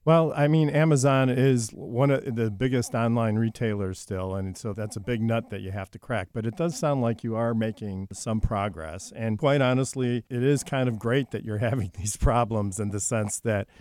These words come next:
you've got a product that's so successful that other people wanna copy it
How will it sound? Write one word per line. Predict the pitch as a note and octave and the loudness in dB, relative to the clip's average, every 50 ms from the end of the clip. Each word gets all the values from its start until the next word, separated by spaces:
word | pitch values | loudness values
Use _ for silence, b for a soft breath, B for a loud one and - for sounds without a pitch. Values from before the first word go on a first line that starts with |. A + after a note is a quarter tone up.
| B B B - | B B B -4
you've | B2 B2 A#2 | -4 -2 0
got | B2+ B2 B2+ A#2+ | 2 2 2 2
a | A#2+ | 0
product | - - C3 A#2+ A#2+ A2+ A2+ G#2 _ | 0 0 0 2 2 0 0 -4 _
that's | - A2 G2 - | -6 -8 -8 -4
so | - A#2+ A#2+ A#2 A2+ A2 G#2+ G#2+ - | -2 0 2 2 2 2 0 -2 -4
successful | - - - A2 - - - G#2+ A#2 - - - A2 G#2 G2+ F#2 | -8 -12 -12 -12 -8 -4 -2 -2 -2 -2 -4 -6 -4 -4 -4 -2
that | G2+ G2 F#2+ | -2 -4 -4
other | G2 F#2+ G2+ | -4 -6 -6
people | F#2 - - G2+ - G2 F#2+ | -8 -10 -12 -12 -12 -10 -10
wanna | F#2+ F2+ F#2 F#2 F2+ | -8 -8 -10 -10 -12
copy | - G2 F#2+ F#2 F#2 - G2+ F2+ F2 | -12 -14 -12 -12 -12 -12 -12 -12 -10
it | F2 F2+ - | -12 -12 -14